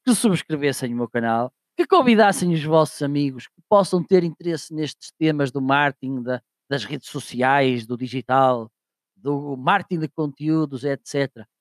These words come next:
a virem aqui juntar-se à conversa, deixem ficar sugestões nos comentários, deixem ficar ideias daquilo, de temas que poderiam ter interesse para vocês, eu aqui partilhar, para que vos possa ajudar, ok? Então, por hoje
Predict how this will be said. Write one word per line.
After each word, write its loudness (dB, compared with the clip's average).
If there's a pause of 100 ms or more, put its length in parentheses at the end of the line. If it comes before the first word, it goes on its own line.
(320)
a 6
virem 4
aqui -2
juntar-se -2
à -4
conversa, -4
deixem -2
ficar 0
sugestões -6 (440)
nos -10
comentários, -2 (420)
deixem 0
ficar 0
ideias 0
daquilo, -6
de -14
temas 0
que -18
poderiam 0
ter -2
interesse -2 (640)
para 2
vocês, 0
eu 2
aqui -4
partilhar, 0
para 2
que -10
vos -12
possa -2
ajudar, -6
ok? 0 (400)
Então, 4
por 2
hoje 6